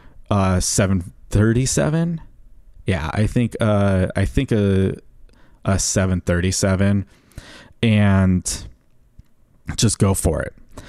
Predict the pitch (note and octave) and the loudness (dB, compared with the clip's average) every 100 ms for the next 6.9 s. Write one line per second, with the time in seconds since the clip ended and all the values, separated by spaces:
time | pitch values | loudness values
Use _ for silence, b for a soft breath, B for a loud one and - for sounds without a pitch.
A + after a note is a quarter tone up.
0 | B B A#2 G#2 A2 G#2+ - A2+ A#2+ A#2 | B B -2 0 0 0 2 2 4 2
1 | - C3 B2 A2+ A2+ G2 - A2+ G#2 A#2+ | 2 2 4 2 2 -2 -4 -2 2 2
2 | A#2+ C3 C3+ B2+ A2 G#2+ G2+ G2 - G#2+ | 4 2 2 0 0 0 2 0 0 0
3 | E2+ G#2+ A2 G#2 F#2+ - G#2+ G2 A2+ - | 4 2 2 2 0 0 2 2 2 -2
4 | - B2 - - A#2+ C3 E3 - - - | -2 -2 -2 -2 0 0 -2 -4 -6 -6
5 | - B B B - A2 G#2+ G#2 G2 F2 | -10 B B B -2 0 2 2 0 -2
6 | - - _ - - A2+ G#2+ G2 G2 | -6 -12 _ -8 -2 2 2 2 -2